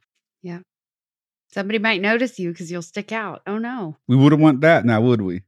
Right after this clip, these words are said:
Speaker 1: No.
Speaker 2: So what if you are always trying to be amazing
Speaker 1: Mm.
Speaker 2: instead of always trying to be normal?
Speaker 1: I love that. That brings me back to the Les Brown quote of, "Shoot for the moon, you'll land among the stars."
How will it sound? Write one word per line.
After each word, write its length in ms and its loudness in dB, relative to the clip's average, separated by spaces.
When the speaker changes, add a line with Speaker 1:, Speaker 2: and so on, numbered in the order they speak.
Speaker 1:
No. 300 -10
Speaker 2:
So 460 0
what 420 2
if 540 4
you 200 6
are 200 4
always 680 2
trying 440 0
to 200 -2
be 440 -2
amazing 580 -4
Speaker 1:
Mm. 680 -16
Speaker 2:
instead 360 -2
of 180 -4
always 480 -2
trying 360 -6
to 140 -14
be 120 -6
normal? 540 -10
Speaker 1:
I 100 -10
love 240 -12
that. 180 -6
That 340 -4
brings 280 -2
me 120 -6
back 280 0
to 60 -12
the 140 -6
Les 300 -4
Brown 260 -2
quote 300 -8
of, 200 -14
"Shoot 300 -6
for 100 0
the 80 -2
moon, 540 0
you'll 160 -4
land 260 -2
among 240 -4
the 80 -6
stars." 640 -14